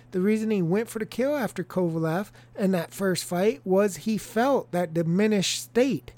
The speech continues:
And f-, that was something only he could feel. We could kinda see it, like maybe Kovalev has hit a wall, but he felt it. This fight was different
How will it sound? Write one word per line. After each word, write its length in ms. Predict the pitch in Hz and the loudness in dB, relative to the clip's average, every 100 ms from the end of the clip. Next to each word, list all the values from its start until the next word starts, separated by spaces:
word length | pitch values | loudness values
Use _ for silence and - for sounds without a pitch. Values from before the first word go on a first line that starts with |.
| - - - - | -20 -20 -14 -4
And 160 | 170 | -4
f-, 120 | - - | -6 -10
that 220 | 185 180 | -4 -2
was 120 | 190 - | -2 -4
something 380 | 214 190 196 - | -4 -2 -4 -2
only 280 | 185 208 208 | 0 2 2
he 240 | - 226 | 0 -2
could 160 | 220 214 | -2 -4
feel. 400 | - 226 165 95 - - - 151 | -2 0 0 -2 -16 -20 -14 0
We 200 | 185 220 | 0 0
could 180 | 202 | -4
kinda 400 | - 196 285 330 | -2 0 0 0
see 300 | - 254 247 | 0 2 6
it, 160 | 233 226 | 4 4
like 140 | 190 202 | -4 0
maybe 280 | 208 214 | 0 0
Kovalev 440 | 190 214 214 214 170 | -2 -2 2 0 0
has 160 | 175 | -2
hit 120 | 208 185 | 0 0
a 40 | |
wall, 300 | 180 214 214 | 2 2 2
but 160 | 160 131 | 0 -2
he 140 | 226 | -2
felt 400 | - 185 226 233 | 0 0 0 -2
it. 160 | 101 - - - - - - - - - | -6 -12 -20 -20 -20 -20 -20 -20 -20 -4
This 220 | 170 190 | 0 0
fight 260 | - 208 202 | 2 0 0
was 160 | 151 143 | -2 0
different 400 | 180 180 147 | 0 2 -6